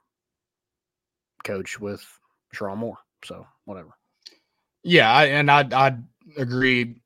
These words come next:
Speaker 2: a thousand percent that, that Jerry Mack is the biggest loss of these two. Um, and that running back room's been stout the last two years. Um, a-, and it's, it's not just, I mean, yes,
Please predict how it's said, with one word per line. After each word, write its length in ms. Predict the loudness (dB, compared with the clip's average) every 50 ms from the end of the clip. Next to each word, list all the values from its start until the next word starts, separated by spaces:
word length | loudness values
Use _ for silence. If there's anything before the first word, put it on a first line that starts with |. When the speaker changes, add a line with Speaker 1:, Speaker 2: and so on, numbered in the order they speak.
| -16
Speaker 2:
a 40 | -12
thousand 340 | -4 0 0 0 0 -2 -8
percent 260 | -10 -8 -8 -8 -8
that, 180 | -8 -10 -10 -10
that 100 | -12 -10
Jerry 200 | -10 -10 -10 -8
Mack 300 | -8 -8 -8 -10 -10 -12
is 120 | -14 -14 -14
the 80 | -16 -12
biggest 380 | -10 -10 -10 -8 -10 -12 -10
loss 300 | -8 -6 -6 -6 -8 -10
of 80 | -14 -14
these 220 | -14 -14 -14 -12
two. 280 | -12 -12 -12 -12 -14 -14 -12
Um, 540 | -12 -12 -10 -10 -10 -12 -12 -14 -16 -18 _ _ _ _ -10
and 100 | -8 -6
that 140 | -6 -6 -6
running 180 | -8 -8 -6
back 180 | -8 -8 -8 -10
room's 200 | -12 -12 -12 -12
been 140 | -14 -12 -8
stout 460 | -8 -8 -6 -4 -4 -4 -4 -4 -10
the 80 | -10
last 260 | -8 -8 -8 -8 -10 -12
two 120 | -12 -12
years. 360 | -12 -12 -12 -12 -12 -14 -16 _ _ _ _ _ _ _ _ _ _ _
Um, 520 | -6 -6 -4 -4 -6 -8 -10 -12 -12 -14 -18 _ _ _ _ _ _ _ _ 0
a-, 160 | 2 2 4 4
and 120 | 6 4
it's, 180 | 4 4 2 -2
it's 180 | -4 -2 0
not 160 | 2 2 2
just, 200 | 2 -4 -6 -6 _ -6
I 60 | -2
mean, 200 | 0 2 2 2
yes, 400 | 2 2 2 2 2 0 -2 -2